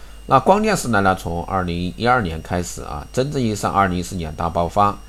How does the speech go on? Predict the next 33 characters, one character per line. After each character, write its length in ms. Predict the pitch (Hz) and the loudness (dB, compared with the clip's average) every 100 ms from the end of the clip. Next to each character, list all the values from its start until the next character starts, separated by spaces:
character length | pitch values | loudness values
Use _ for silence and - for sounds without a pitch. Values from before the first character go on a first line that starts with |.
| - - - - - - | -18 -18 -18 -16 -18 -12
那 280 | - 110 107 | 4 6 6
这 220 | 104 139 | 6 2
个 440 | 127 113 98 90 - - | 4 6 6 4 2 0
光 180 | 165 170 | 2 4
电 160 | 190 | 2
领 220 | 117 76 78 | 0 -2 -4
域 60 | |
呢， 200 | 85 82 | -4 -4
是 460 | - 95 95 87 - - | -6 -4 -2 -2 -4 -4
一 160 | 104 | -2
种 200 | 110 85 - - - | 0 -2 -4 -16 -8
运 160 | 104 117 | 0 0
用 140 | 104 | 0
高 220 | 98 147 151 | 6 6 6
科 160 | - | 4
技 120 | 170 | -2
的 260 | 120 - 65 | -4 -6 -6
应 260 | 76 80 78 | -6 -6 -6
用 100 | 76 | -8
啊。 160 | 80 73 76 | -8 -8 -2
美 100 | 98 | 0
容 160 | 120 | 0
院 140 | 196 147 | 2 4
呢， 140 | 139 | 4
仪 140 | 120 | 4
器 200 | 90 117 | 0 -2
一 60 | 107 | 0
般 180 | 104 104 | 0 0
离 80 | 85 | -2
不 100 | 92 | -2
开 360 | 104 92 98 95 - - - - | 2 2 2 -2 -10 -18 -18 -2
光 280 | - 113 123 | 2 2 2
电、 220 | - 127 | -2 -2